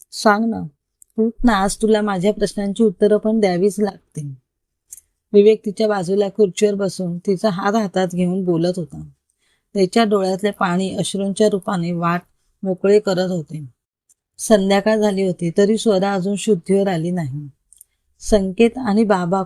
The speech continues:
खूप काळजीत होते. विवेक तिच्याबरोबर आतच होता. संकेत शेवटी सेजलकडे जातो, पण सेजल केबिनमध्ये नसते. तो मागे वळला तोपर्यंत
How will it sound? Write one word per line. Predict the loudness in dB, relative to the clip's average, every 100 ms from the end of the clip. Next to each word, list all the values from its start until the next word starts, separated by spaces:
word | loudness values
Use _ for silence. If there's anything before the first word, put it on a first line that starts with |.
| -4
खूप | -2
काळजीत | 0 0 0 2 0 0
होते. | -4 -4 -6 -8 -12 _ _ _ _ _
विवेक | 0 2 0 0
तिच्याबरोबर | -4 0 -2 -2 -2 0 0
आतच | 0 -4 0 0 2
होता. | -2 -4 -12 -12 -18 _ _ _
संकेत | -2 0 2 2 2
शेवटी | 4 2 2
सेजलकडे | 2 2 2 0 0 0 0
जातो, | -2 -4 -8 -10 _ _ _ _
पण | -2 -2
सेजल | 2 2 2 0 2
केबिनमध्ये | 0 2 -4 -4 -2 -2
नसते. | -2 -6 -8 -10 -12 _ _ _ -6
तो | -2
मागे | 0 2 2
वळला | 2 -2 -6
तोपर्यंत | -2 -2 0 0 0 -4